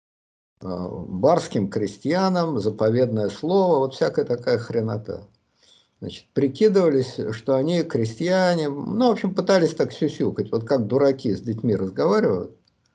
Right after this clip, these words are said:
Вот с-, дурака сразу определишь, что он начинает с ребёнком сюсюкать, искажает там,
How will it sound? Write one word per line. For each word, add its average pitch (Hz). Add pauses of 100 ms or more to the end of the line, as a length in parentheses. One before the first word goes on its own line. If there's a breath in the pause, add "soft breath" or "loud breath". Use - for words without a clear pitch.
(380)
Вот 127
с-, -
дурака 156
сразу 160
определишь, 139
что 175
он 196
начинает 147
с -
ребёнком 135
сюсюкать, 135 (540 soft breath)
искажает 131
там, 107